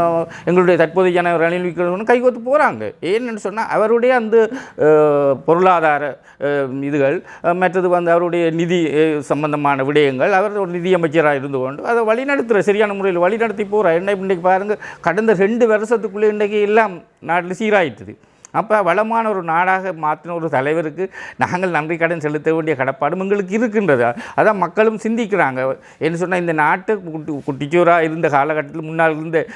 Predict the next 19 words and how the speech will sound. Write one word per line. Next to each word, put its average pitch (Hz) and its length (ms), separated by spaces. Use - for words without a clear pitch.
ஜனாதிபதி 160 540
எல்லாம் 147 300
இந்த 175 100
நாட்டை 170 320
குட்டிச்சோறாக்குனாங்க. 226 880
ஆனால் 131 420
ரணில் 202 300
விக்ரமசிங்க 233 440
அவ்வாறு 220 420
இல்லை. 180 300
அவர் 190 220
ஒரு 226 260
வித்தியாசமான 214 560
கண்ணோட்டம், 202 380
இந்த 190 80
நாட்டை, 202 360
அஹ், 143 300
பொ-, 156 120
பாரிய 208 440